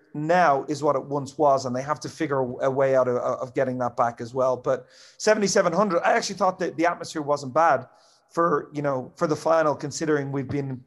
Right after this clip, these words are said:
you know, listening to fake, fake, uh, crowds for a couple of months now.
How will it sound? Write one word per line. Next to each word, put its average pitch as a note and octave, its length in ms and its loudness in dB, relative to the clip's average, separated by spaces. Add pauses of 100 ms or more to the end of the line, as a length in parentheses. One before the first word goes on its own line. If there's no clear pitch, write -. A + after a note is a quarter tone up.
you D3 100 -6
know, C#3+ 120 2
listening C#3 440 -4
to C#3 300 -2 (420)
fake, - 640 -2
fake, D#3+ 340 -2
uh, D3+ 200 2
crowds D3+ 340 0
for C#3+ 140 -6
a C3 40 -4
couple D3 280 -6
of C#3 60 -6
months C3+ 240 -6
now. - 220 -8